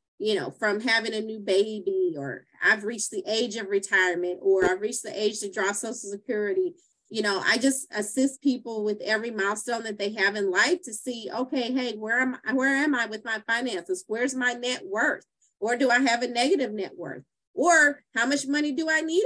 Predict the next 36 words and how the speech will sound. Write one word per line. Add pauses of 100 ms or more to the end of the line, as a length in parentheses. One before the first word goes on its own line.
in
retirement?
So
those
questions
get (100)
answered
by
working
with
me, (280)
and
I'm
able
to,
you
know,
just (160)
pull
up
a
quick
plan
for
everyone
that's
free. (360)
Um, (200)
and
I
work
with
individuals,
I
work
with,